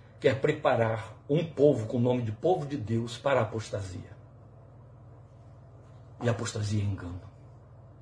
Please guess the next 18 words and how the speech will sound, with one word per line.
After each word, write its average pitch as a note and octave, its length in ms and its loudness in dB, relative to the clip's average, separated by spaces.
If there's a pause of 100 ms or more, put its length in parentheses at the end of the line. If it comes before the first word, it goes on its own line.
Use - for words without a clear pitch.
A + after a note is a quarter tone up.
(480)
E D#3+ 80 0
quem C#3+ 200 4
promove A2+ 440 4
o A2 60 0
engano G#2 480 -2
é A#2+ 100 0
Satanás. F#2 600 -8 (920)
Mas A2+ 160 -2
ele A2+ 160 2
tem A2 160 -2
seus G#2 240 -4
instrumentos. F2+ 760 -10 (1300)
Mesmo E3+ 220 6
porque B2+ 320 0
isso B2 280 0
espicaça - 920 -6 (280)
as G#2 180 -2
emoções. F#2 500 -8